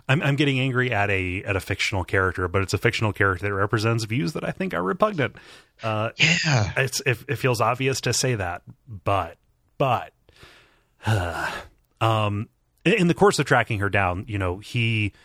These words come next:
Speaker 1: finds Peter Slowik, the person who directed Ro-, Rosie to the, uh, to, to, to, to the women's shelter, um, tracks him down at his own house and bites him to death. And, you know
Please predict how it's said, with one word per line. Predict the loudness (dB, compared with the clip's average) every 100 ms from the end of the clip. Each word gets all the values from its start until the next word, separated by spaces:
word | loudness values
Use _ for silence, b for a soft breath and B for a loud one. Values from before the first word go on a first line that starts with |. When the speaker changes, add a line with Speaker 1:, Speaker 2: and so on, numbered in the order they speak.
| b b
Speaker 1:
finds | 2 2 2
Peter | 2 2
Slowik, | 2 2 2 0
the | 0
person | 2 2 0
who | 0 0 0 0
directed | 0 0 0 -2 -4 -16 _ -4
Ro-, | -2 -2 -2
Rosie | -2 0 -2 -4
to | -2 -2
the, | -2 -2 -2
uh, | -2 -2
to, | -2 -2
to, | -2 -8
to, | -6 -6
to | -4
the | -4
women's | -2 -2 0
shelter, | -2 -2 -4 -8 B B B B _
um, | -2 0 0
tracks | 0 0 2
him | 0
down | 2 2
at | 2
his | -2 -2
own | -2
house | -2 -2 0 -4 -4
and | -2 -2 -2
bites | -2 -2 -2
him | -6
to |
death. | -6 -8 -10 -18 _ -8
And, | -2 0 -2 -4 -8 -14 -10 -6
you |
know | -4 -4